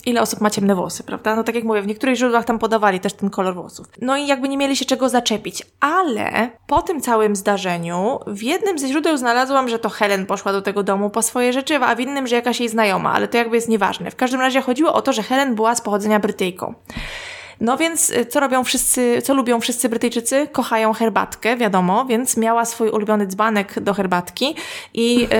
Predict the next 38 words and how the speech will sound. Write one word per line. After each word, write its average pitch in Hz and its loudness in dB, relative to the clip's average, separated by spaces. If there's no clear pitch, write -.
y, - 2
tą 226 0
herbatkę 226 2
sobie 220 0
wiecznie 220 0
w - -8
tym 208 2
dzbanku 196 0
robiła. 185 2
I 247 0
tak 302 0
też 277 0
zrobiła 226 2
w 202 -6
wieczór, 220 0
y, 214 -2
przed 262 0
napaścią. 226 0
Czyli 226 2
zrobiła 226 2
sobie 208 -2
tą 190 0
herbatę, 285 2
a 247 2
potem 226 0
odstawiła 220 0
ten 208 -2
dzbanek 208 0
zawsze 233 2
tam, 214 2
gdzie 202 0
go 196 2
odstawia, 254 2
czyli 240 -2
na 214 2
parapet 202 0
w - -16
kuchni. - -8